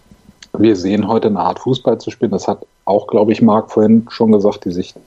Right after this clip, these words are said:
sehr davon unterscheidet, was unter Labadia, äh, die Vorgabe war. Da wollte man so ein bisschen in die Richtung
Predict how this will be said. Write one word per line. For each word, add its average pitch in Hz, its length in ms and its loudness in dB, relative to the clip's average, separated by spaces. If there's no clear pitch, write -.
sehr 104 400 2
davon 98 260 -2
unterscheidet, 90 600 -2
was 90 180 -2
unter 92 240 0
Labadia, 104 840 0
äh, 101 360 0
die 110 80 2
Vorgabe 110 640 2
war. 107 220 0
Da 101 180 0
wollte 92 320 0
man 95 180 2
so 90 100 2
ein 92 60 2
bisschen 95 420 -2
in 92 100 -6
die 90 40 0
Richtung 87 400 -2